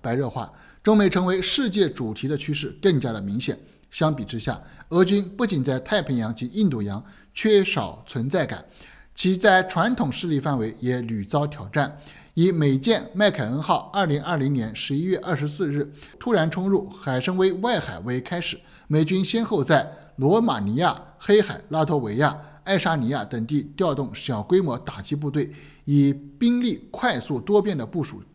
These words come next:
展示出美国在俄罗斯周边的威慑和干预能力。俄罗斯观点报就指出，美军在俄罗斯周边的调动似乎已经呈现出全面加速的态势。譬如美军，这个美国这个北约军机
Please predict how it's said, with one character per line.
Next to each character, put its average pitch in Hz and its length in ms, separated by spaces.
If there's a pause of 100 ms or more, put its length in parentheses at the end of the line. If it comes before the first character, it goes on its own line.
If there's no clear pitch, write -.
展 120 200
示 151 140
出 156 240
美 131 180
国 139 140
在 143 140
俄 233 200
罗 233 120
斯 214 140
周 180 200
边 165 180
的 107 160 (260)
威 185 200
慑 - 220
和 120 220
干 165 260
预 135 60
能 95 180
力。 107 160 (380)
俄 196 100
罗 208 120
斯 208 180
观 240 240
点 143 180
报 131 120
就 123 140
指 95 140
出， 135 280 (200)
美 165 160
军 208 180
在 196 160
俄 226 160
罗 240 100
斯 226 160
周 240 180
边 226 160
的 135 100
调 160 240
动 147 220
似 - 140
乎 165 200
已 117 100
经 143 220
呈 123 180
现 131 200
出 135 220 (220)
全 151 260
面 196 300
加 190 220
速 185 180
的 107 240 (220)
态 156 120
势。 - 240 (320)
譬 208 100
如 196 400
美 156 260
军， 208 240 (440)
这 151 100
个 143 160
美 139 160
国 156 420
这 - 80
个 147 140
北 143 220
约 190 200
军 208 200
机 214 260